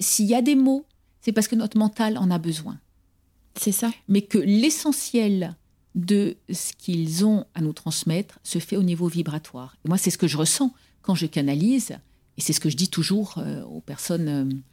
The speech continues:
Speaker 1: dans ces transmissions, euh, l'essentiel, en fait, vous le recevez au niveau vibratoire. Et là encore, même ceux qui sont sceptiques,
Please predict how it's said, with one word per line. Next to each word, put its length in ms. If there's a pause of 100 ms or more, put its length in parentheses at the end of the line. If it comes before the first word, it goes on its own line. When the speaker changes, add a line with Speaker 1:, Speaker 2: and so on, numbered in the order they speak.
(440)
Speaker 1:
dans 180
ces 140
transmissions, 680 (480)
euh, 40 (460)
l'essentiel, 720
en 60
fait, 180
vous 80
le 60
recevez 580
au 100
niveau 280
vibratoire. 720
Et 60
là 100
encore, 200
même 140
ceux 120
qui 120
sont 160
sceptiques, 640